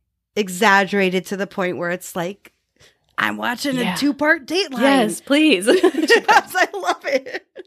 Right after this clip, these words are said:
Speaker 2: The, the idea, the, the other idea that I thought was interesting was the fact that H D's sister came in and gave her that bracelet. And I think that's, like, a trust thing.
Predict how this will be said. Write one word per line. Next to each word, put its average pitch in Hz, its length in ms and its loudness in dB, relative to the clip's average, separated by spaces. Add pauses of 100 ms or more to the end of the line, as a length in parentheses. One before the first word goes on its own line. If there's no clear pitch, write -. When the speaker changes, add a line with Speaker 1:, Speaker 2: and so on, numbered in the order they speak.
Speaker 2:
The, 285 300 2
the 277 140 0
idea, 330 460 0
the, 240 240 0
the 240 120 2
other 339 200 0
idea 226 220 0
that 196 120 0
I 190 40 2
thought 175 60 2
was 170 120 -2
interesting 170 600 -4
was 175 580 -2 (260)
the 202 140 4
fact 202 280 2
that - 200 2 (100)
H 175 200 2
D's 202 220 -4
sister 160 320 -2
came 170 280 0
in 165 120 0
and 165 220 -2
gave 165 180 2
her 180 120 -2
that 175 220 0
bracelet. 147 600 -2
And 170 140 2
I 190 100 4
think 320 140 0
that's, 208 160 2
like, 175 80 2
a 160 60 -4
trust - 480 -4
thing. 262 420 0